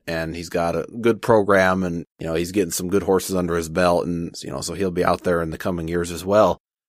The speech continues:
Anyways, he, he reached out to me, and he got some people together to come out to his barn, and, uh, so that was nice. It was a three-day clinic out there, uh, nice facility, nice arena,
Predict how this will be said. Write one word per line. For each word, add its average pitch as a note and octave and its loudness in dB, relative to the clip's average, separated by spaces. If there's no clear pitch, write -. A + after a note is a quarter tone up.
Anyways, G#2+ 4
he, C#3 4
he C3 -2
reached A#2+ 2
out G2 4
to - -10
me, F#2 0
and F2 -4
he G2 -4
got G2 0
some F#2 -10
people F#2 -2
together E2+ 0
to - -12
come A2 2
out F#2+ 4
to F2+ 0
his F3+ 2
barn, F2+ 2
and, G2+ 2
uh, F#2 6
so D3 0
that D3+ 6
was C3 4
nice. B2 4
It B2 2
was G#2+ 0
a G#2 -2
three-day A#2 4
clinic A2+ 0
out G2+ 4
there, B2 6
uh, E2+ 2
nice G#2 2
facility, A2 6
nice G#2 2
arena, G#2+ 2